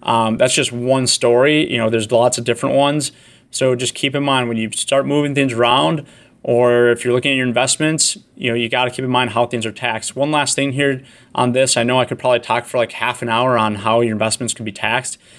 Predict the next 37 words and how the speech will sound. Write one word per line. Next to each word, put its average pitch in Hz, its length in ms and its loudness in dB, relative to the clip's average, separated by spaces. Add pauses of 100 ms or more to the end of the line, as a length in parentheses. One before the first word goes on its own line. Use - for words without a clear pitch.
(240)
but 127 120 2
the 139 100 0
other 147 160 2
thing 143 180 -2
that 135 80 2
you 123 60 0
have 123 100 -4
to - 80 -20
keep 131 160 -6
in 123 80 0
mind 120 380 0 (560)
is 123 320 0 (420)
are 131 100 2
you 123 100 0
using 135 300 2
mutual 139 280 0
funds 110 300 -2
or 113 80 -6
exchange 151 460 -4
traded 113 200 -2
funds? 95 400 -8
You 107 60 -10
know, 113 200 -2
mutual 131 380 -2
funds 131 260 -2
are 113 40 -6
taxed 120 360 -4
a 131 40 -4
little 120 120 -4
bit 98 80 -8
differently 123 480 -2
when 120 160 -4
you 113 80 -2
have 107 180 -6
the 110 80 -4
dividends 113 580 0
and 101 260 -6